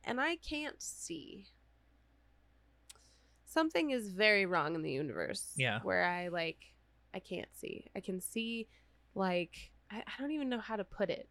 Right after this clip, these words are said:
Speaker 2: Right. Like, double vision, but
Speaker 1: It's, yeah.
Speaker 2: moving.
Speaker 1: Yeah. It's not really double vision. Everything is just moving.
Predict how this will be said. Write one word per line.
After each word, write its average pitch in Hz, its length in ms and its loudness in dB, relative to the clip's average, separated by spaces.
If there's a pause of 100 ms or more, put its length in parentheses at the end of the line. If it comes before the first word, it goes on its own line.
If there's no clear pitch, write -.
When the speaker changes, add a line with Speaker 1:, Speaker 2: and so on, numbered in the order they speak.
(120)
Speaker 2:
Right. 117 320 0 (360)
Like, 160 200 10 (540)
double 160 260 8
vision, 160 400 4
but 127 200 4 (340)
Speaker 1:
It's, - 340 -6
yeah. 214 320 6
Speaker 2:
moving. 156 440 6 (440)
Speaker 1:
Yeah. 240 300 4 (260)
It's - 180 -2
not 285 220 4
really 277 240 0
double 214 320 2
vision. 233 320 -2
Everything 240 400 0
is 220 160 -2
just 202 240 -4
moving. 180 540 -2